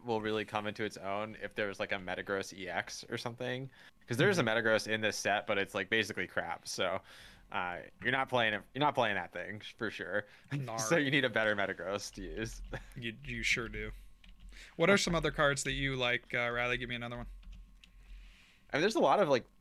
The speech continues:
Speaker 1: interesting cards in this set. I guess we could focus on Pokemon to start with, and then we can kinda work our way down to the kind of interesting trainers that we have. Um, one card that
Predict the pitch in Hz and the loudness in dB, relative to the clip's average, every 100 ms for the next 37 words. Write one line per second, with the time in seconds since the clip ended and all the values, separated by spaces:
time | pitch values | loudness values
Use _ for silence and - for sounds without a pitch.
0 | - - 120 - 151 - 151 160 156 143 | -16 -12 -10 -6 -4 -2 -4 -4 2 4
1 | 147 160 151 156 156 156 - 151 135 139 | 6 4 -2 -6 -4 -4 2 2 4 2
2 | 196 - 151 127 117 117 101 - - 120 | 2 0 0 0 0 -2 -4 -6 -2 0
3 | 120 117 107 104 101 98 - - - - | 0 -2 0 0 -4 -8 -14 -12 -10 0
4 | 104 85 101 98 98 95 95 - 92 - | 0 2 0 -2 -4 -8 -8 -8 -10 -12
5 | - - _ 107 98 98 104 98 92 95 | -20 -20 _ 0 2 2 2 2 2 0
6 | 95 101 92 95 92 - _ _ _ _ | 0 -4 -4 -2 -2 -6 _ _ _ _
7 | 110 98 98 101 - 92 - 92 95 95 | -6 -4 -4 -6 -6 -6 -6 -6 -4 -4
8 | - 90 92 95 92 92 - - - - | -4 -4 -2 2 2 0 -4 -20 -20 -20
9 | - _ 92 85 73 - - 131 196 254 | -20 _ -2 -2 -6 -16 0 0 4 6
10 | 151 120 107 | 6 6 4